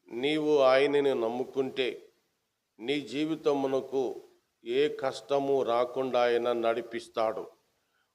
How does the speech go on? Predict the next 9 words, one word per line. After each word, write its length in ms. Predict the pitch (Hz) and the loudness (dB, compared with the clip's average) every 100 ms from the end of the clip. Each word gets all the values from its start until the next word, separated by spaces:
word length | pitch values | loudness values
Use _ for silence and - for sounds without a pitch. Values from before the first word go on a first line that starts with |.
| - | -6
ఒకవేళ 560 | 120 135 135 139 143 | -2 2 4 4 4
శోధన 640 | 139 - 127 135 135 139 135 | 0 -2 2 2 4 4 4
వచ్చినా, 760 | 120 127 127 - 160 143 101 - - _ _ _ _ _ - | 2 0 -2 -2 0 0 -2 -10 -20 _ _ _ _ _ -4
అది 200 | 135 147 | -2 0
నీకు 300 | 147 143 139 | -2 -2 -4
మేలుకరముగా, 1200 | 127 131 147 147 147 135 131 127 123 120 - - - _ _ - | 0 4 4 2 0 0 2 0 0 0 -2 -6 -20 _ _ 0
ఆత్మీయంగా 920 | 135 151 147 147 143 143 139 139 135 | 2 0 -4 -2 0 0 0 4 4
ఎదుగుదల 720 | 127 117 135 139 135 131 131 | 2 -4 -4 -2 2 2 2
కొరకు 640 | - 120 127 - 131 92 | 0 -4 -4 -4 -6 -6